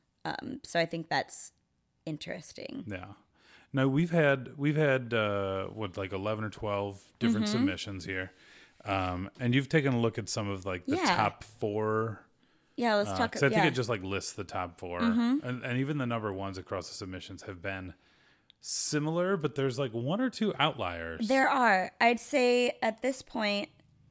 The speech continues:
Speaker 1: do, do you want me to talk about some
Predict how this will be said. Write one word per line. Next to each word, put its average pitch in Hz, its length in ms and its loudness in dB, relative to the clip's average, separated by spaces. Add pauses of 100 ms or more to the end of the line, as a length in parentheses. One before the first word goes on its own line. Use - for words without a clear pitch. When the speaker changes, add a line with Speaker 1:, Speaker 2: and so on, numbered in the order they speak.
(340)
Speaker 1:
do, 214 160 2
do 190 140 -4
you 202 100 4
want 190 120 4
me 190 80 0
to 185 100 -2 (260)
talk 196 240 -4
about 190 240 0
some 185 400 -8